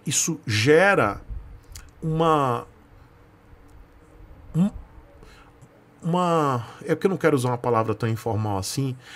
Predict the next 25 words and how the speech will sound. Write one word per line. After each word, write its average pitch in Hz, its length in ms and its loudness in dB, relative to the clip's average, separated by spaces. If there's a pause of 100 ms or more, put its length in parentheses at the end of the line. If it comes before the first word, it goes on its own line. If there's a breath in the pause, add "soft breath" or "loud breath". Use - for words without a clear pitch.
(180 loud breath)
mas 170 240 0
uma 160 380 2
aura, 165 640 6
eu 143 120 2
ia 175 60 2
usar 165 220 2
vibe, 98 400 0
né? 104 80 0
A 120 40 -2
palavra 131 380 0
vibe. 95 500 -4 (500 loud breath)
Mas 180 160 4
gera 214 220 6
uma 180 320 4
aura 151 500 4 (800)
de 139 200 -6
positividade 170 1120 2
pra 139 160 -4
que - 240 -8 (300)
outros 208 760 8
players 151 640 4
venham 120 300 -2
pro 120 140 -8
mercado 110 400 -6
brasileiro. 110 520 -10